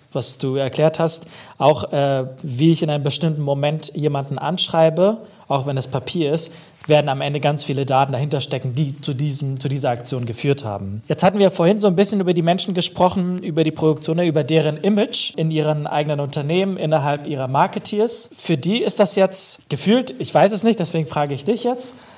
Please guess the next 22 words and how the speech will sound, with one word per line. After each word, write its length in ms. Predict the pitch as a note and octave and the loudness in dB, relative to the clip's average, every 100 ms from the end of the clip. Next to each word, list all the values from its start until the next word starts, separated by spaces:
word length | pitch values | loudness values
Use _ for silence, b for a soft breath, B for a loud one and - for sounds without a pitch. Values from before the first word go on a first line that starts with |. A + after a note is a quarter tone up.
| B | B
ähm, 520 | D3+ D#3 D3+ D#3 D#3+ D#3 A3 F3 D#3+ D#3 D#3 | 0 2 4 2 -2 -8 -8 -6 -6 -6 -6
um 180 | F#3 E3 | -4 -2
mit, 240 | E3 E3+ E3 | -2 -4 -4
mit, 340 | D#3 D#3 - | -4 -4 -6
mit 220 | D3+ D3+ | -6 -4
Angela 320 | - D3+ D#3 D3+ | -4 -2 2 4
Merkel 300 | E3 G#3 G3+ | 4 4 -2
zu 80 | |
sprechen, 380 | F3+ - F#3 G3+ | -4 -2 -2 -2
für 160 | - C#3+ | -2 -2
die 120 | F#3+ | -2
ist 100 | F#3+ | -2
das 120 | F3 | -4
gefühlt 320 | - E3 F3 | -4 0 2
jetzt 220 | E3+ E3 E3+ | 2 0 4
Neuland. 640 | D#3+ A#3 D3+ A#3 - - b b b | 6 6 2 0 -2 -10 b b b
Was 260 | B2+ F3+ G#3 | 0 2 4
machen, 220 | G#3 F#3 | 2 4
was 180 | F#3 G3 | 2 4
machen 240 | G3 G3+ | 2 2
die 120 | F3+ | 0
jetzt 420 | F3+ F3+ - - | 0 0 -4 -8